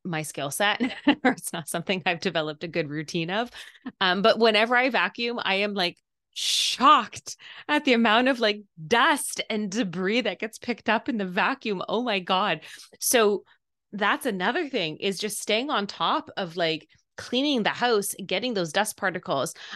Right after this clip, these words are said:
I believe we had a discussion about this when we had the mold guy on too, and how he was talking about how mold and mycotoxin and even bacterial, um, uh, toxic byproduct can float around in the air.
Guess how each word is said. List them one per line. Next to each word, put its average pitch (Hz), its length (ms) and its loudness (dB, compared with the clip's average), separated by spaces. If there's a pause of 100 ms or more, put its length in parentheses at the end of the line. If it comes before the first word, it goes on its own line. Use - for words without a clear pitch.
I 214 60 2
believe 202 380 0
we 302 120 0
had 247 160 2
a - 20 -6
discussion 190 500 -4
about 180 220 0
this 175 180 0
when 185 120 -2
we 175 100 -2
had 165 540 -2 (100)
the 185 80 -4
mold 185 380 -2
guy 170 180 -2
on 156 280 -4
too, 269 200 -4
and 202 100 -2
how 180 160 -2
he 175 120 -2
was 165 180 -6
talking 226 400 -4
about 175 340 0 (280)
how 180 480 0
mold 196 520 -2 (120)
and 160 460 -4 (340)
mycotoxin 202 720 -2
and 196 100 -2
even 185 320 -4
bacterial, 214 1080 -2
um, 175 760 -2 (720)
uh, 165 320 -2
toxic - 400 -6
byproduct 196 640 -4
can 196 140 -6
float - 300 -4
around 170 460 -2
in 170 260 -8
the 156 240 -8
air. 156 360 -4